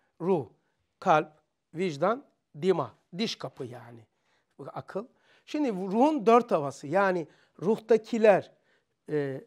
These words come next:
vicdan yoluyla dışarıya çıkıyor. Bak nasıl, demek ki vicdan kim etkiliyormuş? Ruhtakiler vicdan yoluyla çıkıyor. Dış dünyadan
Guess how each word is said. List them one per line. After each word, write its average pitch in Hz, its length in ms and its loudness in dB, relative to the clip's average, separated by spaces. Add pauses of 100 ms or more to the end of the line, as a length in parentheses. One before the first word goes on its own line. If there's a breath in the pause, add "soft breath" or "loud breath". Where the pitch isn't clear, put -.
(120)
vicdan 165 380 -2
yoluyla 226 480 -2
dışarıya 240 400 -4
çıkıyor. 247 540 -8 (1160)
Bak - 180 -10
nasıl, 165 400 -6
demek 147 220 -6
ki 143 100 -16
vicdan 151 380 -4
kim 190 200 -8
etkiliyormuş? 147 680 -10 (680)
Ruhtakiler 180 800 -4 (480)
vicdan 160 340 0
yoluyla 226 380 -2
çıkıyor. - 400 -10 (540)
Dış - 380 -4
dünyadan 170 580 4